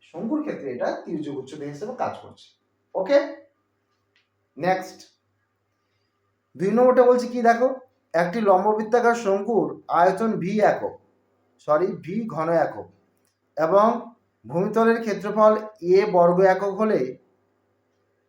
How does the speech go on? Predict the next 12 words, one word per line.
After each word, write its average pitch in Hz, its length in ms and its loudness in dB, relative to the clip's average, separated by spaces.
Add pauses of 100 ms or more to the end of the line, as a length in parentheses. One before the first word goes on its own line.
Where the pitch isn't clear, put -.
(280)
হলে 170 240 0 (300)
উচ্চতা 202 420 0 (280)
ড্যাশ। 143 280 -2 (960)
ওকে, 170 280 -2 (1700)
আমাকে 180 340 -2 (140)
আয়তন 165 300 0 (100)
দিয়ে 202 160 -2
দিয়েছে 196 240 0 (120)
ভি 185 160 -4 (720)
এবং 165 260 2 (680)
ভূমিতলের 196 560 -6
ক্ষেত্রফলে 190 520 -6